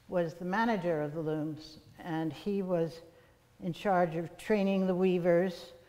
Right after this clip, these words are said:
designing fabrics as well, and supervised the production of all the fabric.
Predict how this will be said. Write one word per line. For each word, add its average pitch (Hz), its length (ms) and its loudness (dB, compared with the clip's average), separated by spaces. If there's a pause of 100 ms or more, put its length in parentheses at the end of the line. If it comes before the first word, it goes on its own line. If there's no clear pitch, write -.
(280)
designing 180 580 0
fabrics 165 600 0
as 160 160 -6
well, 160 500 -2 (320)
and 170 180 -2
supervised 175 760 0
the 175 60 -8
production 175 680 -4 (400)
of 151 240 -8 (140)
all 156 200 -4
the 151 120 -8
fabric. 151 560 -6